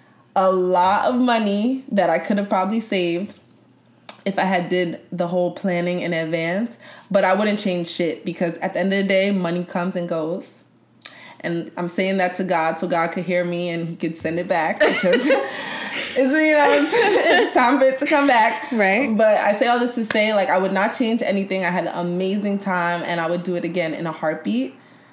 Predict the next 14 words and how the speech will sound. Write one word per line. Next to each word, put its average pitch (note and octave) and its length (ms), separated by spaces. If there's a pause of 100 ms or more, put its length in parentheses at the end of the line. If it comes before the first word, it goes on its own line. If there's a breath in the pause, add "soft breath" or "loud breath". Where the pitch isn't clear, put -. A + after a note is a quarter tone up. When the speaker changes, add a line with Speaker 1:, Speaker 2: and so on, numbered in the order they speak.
(460 loud breath)
Speaker 1:
And E3+ 560
yeah, A#3+ 240
it F#3 60
was F#3 100
a F#3 80
really F3+ 180
great C#3+ 220
time. - 160
I E3 60
would E3+ 80
go F3 80
back E3 160
to D#3 80
Ghana. D#3 260